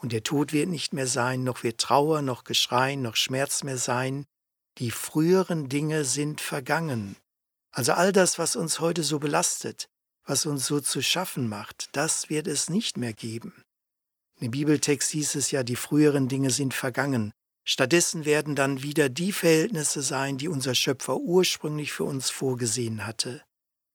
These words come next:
All das ist aber deshalb nur möglich, weil Jesus für uns starb. Dadurch sorgte Jesus dafür, dass Gott uns von dem Fluch der Sünde und des Todes erlösen kann.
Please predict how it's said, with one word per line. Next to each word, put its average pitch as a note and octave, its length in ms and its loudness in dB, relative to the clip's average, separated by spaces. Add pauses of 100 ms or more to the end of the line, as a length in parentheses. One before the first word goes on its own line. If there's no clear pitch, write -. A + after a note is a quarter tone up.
(360)
All B2 200 -2
das F3 260 2
ist F3 240 -2
aber C3+ 260 0
deshalb E3+ 560 0
nur D#3 160 0
möglich, D3+ 680 -4 (280)
weil A#2+ 180 2
Jesus C#3 640 0
für C3 220 -4
uns D3 260 -4
starb. D3 640 -2 (300)
Dadurch D#3+ 680 0
sorgte C#3+ 520 -2
Jesus C#3+ 500 0
dafür, C#3+ 560 -2 (400)
dass - 220 -2
Gott D3 200 2
uns D3+ 300 -2
von C3 180 -4
dem A2+ 180 -2
Fluch D#3+ 460 0
der C#3+ 180 0
Sünde C#3 340 0
und C3 100 0
des B2 200 -2
Todes B2+ 380 -2
erlösen C3 500 -4
kann. A2+ 360 -12